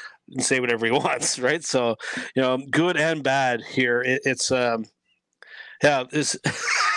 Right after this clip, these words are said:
<laughs> I'm not actually here. It's completely false. Yeah. <laughs>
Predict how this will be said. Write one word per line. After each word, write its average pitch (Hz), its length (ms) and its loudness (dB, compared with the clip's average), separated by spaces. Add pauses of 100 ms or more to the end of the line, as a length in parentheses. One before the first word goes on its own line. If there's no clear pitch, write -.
(380)
<laughs> - 680 -2
I'm 160 120 6
not 226 180 0
actually 220 340 0
here. 190 260 2
It's 151 320 0
completely 196 680 0 (260)
false. 170 360 2
Yeah. 151 160 0 (160)
<laughs> 208 60 2